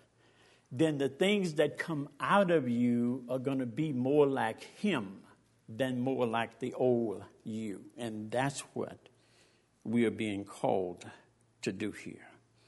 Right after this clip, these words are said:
We are to live out our lives as we see these things that we have been called to do. Now, we have looked at how we are to deal with the self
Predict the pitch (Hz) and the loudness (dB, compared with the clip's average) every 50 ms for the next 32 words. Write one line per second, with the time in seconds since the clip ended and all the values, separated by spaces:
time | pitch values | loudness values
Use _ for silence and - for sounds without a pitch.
0 | _ _ _ _ - - - - - - - - - _ _ - 117 123 123 120 | _ _ _ _ -20 -20 -20 -20 -20 -20 -20 -20 -20 _ _ -2 0 2 2 2
1 | 113 - 120 113 120 120 127 139 151 156 143 131 143 135 - 120 117 113 110 101 | 2 0 -2 0 0 0 2 2 2 4 4 4 4 4 4 4 2 2 2 2
2 | 110 113 101 90 92 90 92 - - - - - - - - _ _ _ _ _ | 0 0 0 0 -2 -8 -8 -8 -8 -8 -8 -10 -14 -18 -20 _ _ _ _ _
3 | _ _ _ _ _ _ _ _ - - _ _ _ _ _ _ _ _ _ - | _ _ _ _ _ _ _ _ -20 -20 _ _ _ _ _ _ _ _ _ -20
4 | - - _ _ - 135 139 135 123 - 143 131 120 - - - - - 147 117 | -20 -20 _ _ -6 -6 -4 -4 -6 -6 -6 -6 -4 -4 -6 -4 -4 -2 -4 -4
5 | 104 95 - - - - _ _ _ _ - 110 123 127 123 117 - - 135 120 | -4 -8 -12 -16 -20 -20 _ _ _ _ -6 -2 -2 -2 -2 -2 -4 -6 -6 -6
6 | 101 95 87 98 - - - - _ _ _ _ _ _ _ _ _ _ _ _ | -6 -8 -10 -14 -14 -14 -14 -14 _ _ _ _ _ _ _ _ _ _ _ _
7 | _ _ _ _ _ _ _ _ _ _ _ - 113 101 101 113 117 107 110 107 | _ _ _ _ _ _ _ _ _ _ _ -2 0 0 0 0 0 0 0 -2
8 | 104 104 107 107 104 - - - 131 113 101 92 90 90 - - - - - - | -2 -4 -6 -6 -8 -10 -4 0 2 4 4 2 0 -2 -4 -8 -12 -14 -16 -18
9 | - - _ - - 92 92 101 98 101 113 127 - - - - - _ _ - | -20 -20 _ -12 -12 -10 -10 -10 -12 -12 -16 -20 -20 -20 -20 -20 -20 _ _ -20
10 | - _ _ _ _ _ _ _ _ _ _ _ _ _ _ _ _ _ _ _ | -20 _ _ _ _ _ _ _ _ _ _ _ _ _ _ _ _ _ _ _
11 | _ _ _ - - - - - - - - - - - - _ _ _ - 139 | _ _ _ -20 -20 -20 -20 -20 -20 -20 -20 -20 -20 -20 -20 _ _ _ 4 6
12 | 147 151 143 165 175 180 151 135 131 143 147 147 147 127 117 117 120 123 - - | 8 8 8 8 8 8 8 8 8 4 4 4 2 4 4 4 4 2 -4 -10
13 | - - - - 127 113 113 120 123 120 113 117 117 107 101 120 127 127 123 120 | -12 -10 -2 2 2 4 4 6 4 4 4 4 0 0 2 4 4 4 4 4
14 | 107 104 113 113 113 - - 104 101 - - - - 127 123 117 110 - - - | 2 2 2 0 0 0 -2 -2 0 0 0 2 2 2 2 2 0 -4 -10 -16